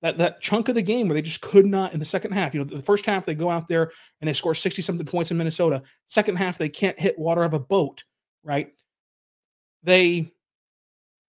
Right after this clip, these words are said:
were able to counteract that the next time they played Minnesota in the Paycom Center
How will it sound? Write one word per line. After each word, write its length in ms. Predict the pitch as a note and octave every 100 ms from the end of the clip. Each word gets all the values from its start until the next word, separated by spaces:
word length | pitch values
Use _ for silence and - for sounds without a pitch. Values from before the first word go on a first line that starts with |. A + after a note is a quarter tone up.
| -
were 160 | F3 F3
able 160 | G3+
to 120 | F#3 E3
counteract 640 | - G#3 F#3+ F3+ F3+ -
that 260 | E3 D3+ D#3+
the 80 |
next 300 | D3+ G#3 -
time 100 | -
they 60 | F3+
played 160 | F3 E3
Minnesota 440 | D#3 - E3 F3
in 140 | E3+
the 80 | E3
Paycom 380 | - A3+ G3+ D#3+
Center 280 | D3+ E3